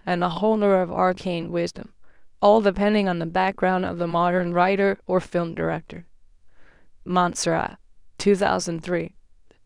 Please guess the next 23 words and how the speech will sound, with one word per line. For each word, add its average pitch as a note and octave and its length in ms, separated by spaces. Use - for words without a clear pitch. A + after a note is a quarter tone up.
But F#3+ 160
after F#3+ 300
disregarding F#3+ 880
some F#3 260
of E3+ 120
the F3 80
more F3 260
outlandish G3 680
theories E3+ 400
concerning E3+ 640
Akhenaten's E3+ 680
background F3 640
and E3 180
motivations, E3 840
it F3+ 140
becomes G3+ 500
clear F#3 440
that F3 160
while F3 180
he E3+ 160
was F3 260
unique F3+ 460
among F3 320